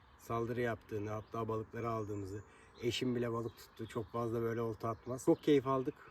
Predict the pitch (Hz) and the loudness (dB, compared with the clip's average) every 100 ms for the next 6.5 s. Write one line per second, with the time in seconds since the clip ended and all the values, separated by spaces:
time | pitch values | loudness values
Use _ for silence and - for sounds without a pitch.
0 | - 120 - 139 143 147 139 143 147 - | -6 -4 0 4 4 4 6 4 2 -4
1 | - 135 139 151 - 135 127 127 123 135 | 0 2 2 -2 0 2 4 2 4 2
2 | - 135 135 - - - 151 127 127 127 | 4 4 4 0 -16 -8 -6 -2 2 4
3 | 143 127 117 117 113 120 - 123 110 110 | 4 4 2 0 0 -4 -4 -2 0 0
4 | 110 123 113 117 104 117 123 127 123 131 | -2 -2 0 -2 -2 -2 0 0 -2 0
5 | 123 120 127 - - - - 165 135 - | 0 0 -4 -10 -20 -16 4 4 6 2
6 | 139 139 123 123 147 | 2 4 4 2 0